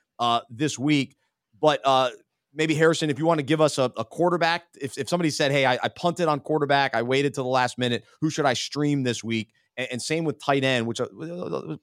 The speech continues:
pretty familiar or a common strategy, I should say.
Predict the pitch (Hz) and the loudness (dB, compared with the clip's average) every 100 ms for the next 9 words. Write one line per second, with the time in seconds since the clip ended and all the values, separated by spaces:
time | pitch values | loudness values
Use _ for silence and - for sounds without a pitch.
0 | _ 139 143 143 147 143 135 123 110 113 | _ 0 0 2 4 4 4 2 2 2
1 | 104 - 151 143 123 107 - _ _ - | 0 -2 -2 -2 -2 -6 -10 _ _ -12
2 | - 143 135 123 113 107 110 95 110 92 | -6 -2 -2 -2 -4 -4 -8 -10 -4 -4
3 | 85 | -4